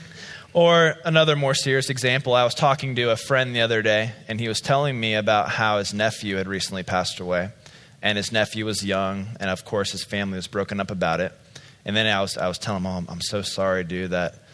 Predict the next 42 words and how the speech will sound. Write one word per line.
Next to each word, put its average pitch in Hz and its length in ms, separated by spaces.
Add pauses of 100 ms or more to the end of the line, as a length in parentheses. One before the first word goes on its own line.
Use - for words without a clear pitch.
(340)
that 90 160
sucks." 110 420
And 98 80
he's 95 160
like, 98 260
"Oh, 147 260
well, 123 440 (240)
it's 135 160
actually 156 340
okay 135 380
because, 110 480
um, 101 340 (380)
before 151 380
it - 40
happened, 110 800 (320)
my 107 120
family 135 640
was 104 280
really 110 640 (520)
in 131 180
conflict 135 560
with 139 160
each 139 200
other. 139 400 (180)
Like, 95 100
all 107 180
my 110 120
extended 110 400
family 110 260
did 101 140
not 107 180
get 101 140
along. 110 440
And 101 80
so 107 140
when 107 120
this 104 160
happened, 127 440
we 104 60
all 101 140
came 113 260
together 110 640